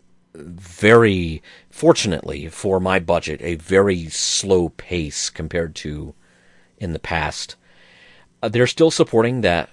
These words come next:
uh, five and a half to six inch scale, despite a brief flirtation with three and three quarter inch that, ironically, this time I did not sign up for. Um, but, I mean, we've gotten figures as recent as,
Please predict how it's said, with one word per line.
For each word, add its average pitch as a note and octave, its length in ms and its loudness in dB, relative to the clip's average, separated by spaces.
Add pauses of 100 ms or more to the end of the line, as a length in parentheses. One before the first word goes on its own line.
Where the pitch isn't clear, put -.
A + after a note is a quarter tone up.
(120)
uh, D#2+ 280 -2
five F2+ 280 0
and F2 80 -4
a E2 40 -4
half F2+ 320 -6 (100)
to - 240 -10
six - 560 -8
inch F2 240 -8
scale, F#2 480 -2
despite F2+ 400 -2
a D2+ 80 -4
brief E2 320 -8
flirtation D#2 840 -8 (420)
with F2+ 140 -6
three E2+ 300 -6
and D2+ 120 -6
three D2+ 180 -10
quarter D2 360 -6
inch D#2+ 400 -10
that, E2 200 -6 (440)
ironically, A2+ 640 0
this A#2 240 2
time F2 300 -4
I G2+ 120 0
did G#2 240 -2
not G2+ 220 -2
sign G2 300 -2
up C3 180 -8
for. - 280 -14 (960)
Um, D2+ 540 -8 (140)
but, G#2 360 0
I F#2+ 100 -4
mean, F2 300 -4
we've G2+ 220 -4
gotten F#2 340 0
figures F2+ 460 -6
as E2+ 140 -4
recent F2 500 -6
as, D2+ 400 -8